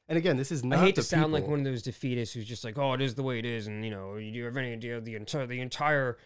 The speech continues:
Speaker 2: halting of the global economy, you know, blah, blah, blah. But it's
Speaker 1: Yeah.
Speaker 2: just like, you do it in phases, but
Speaker 1: Yeah, it's all
Speaker 2: regardless.
Speaker 1: a transition.
Speaker 2: More about this, more about this ice shelf. There's another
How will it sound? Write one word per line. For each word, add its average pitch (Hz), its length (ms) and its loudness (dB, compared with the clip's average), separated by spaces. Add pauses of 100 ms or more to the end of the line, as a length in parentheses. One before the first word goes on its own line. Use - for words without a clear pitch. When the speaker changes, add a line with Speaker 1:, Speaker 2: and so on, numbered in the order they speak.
(240)
Speaker 2:
halting 143 520 0
of 117 140 -4
the 113 120 -4
global 123 460 -2
economy, 120 440 -2
you 110 120 -6
know, 120 240 -4
blah, 139 180 -2
blah, 139 80 -2
blah. 135 280 -4
But 120 120 -8
it's 113 80 -8
Speaker 1:
Yeah. 107 60 0
Speaker 2:
just - 160 -4
like, 107 280 -8 (460)
you 120 100 -20
do 214 180 2
it 135 80 2
in 110 60 -8
phases, 101 520 -4
but - 200 -20 (240)
Speaker 1:
Yeah, 196 280 -4
it's 139 120 -4
all 202 120 2
Speaker 2:
regardless. 160 260 6
Speaker 1:
a - 20 2
transition. 135 600 -2 (420)
Speaker 2:
More 208 160 4
about 180 160 4
this, 147 320 -6
more 175 140 0
about 143 160 0
this 135 140 -6
ice 135 180 0
shelf. 98 400 -6
There's 135 160 -4
another 139 460 2